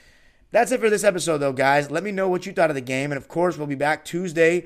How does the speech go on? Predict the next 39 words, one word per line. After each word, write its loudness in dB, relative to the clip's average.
to -16
talk -2
about -2
the -12
game -4
against -6
the -12
Kings, -4
our -6
second 0
Summer -6
League -6
game. -6
Let's -16
keep -8
an 0
eye 4
on 0
these -6
guys. -2
Jason -2
Preston, -2
Moussa -4
Diabate, 0
Xavier 2
Moon -2
Grady, 0
and -10
then, -8
of -10
course, -6
Kobe -4
Brown, -2
Jordan -4
Miller. -2
You -20
can -2
follow 6
me 0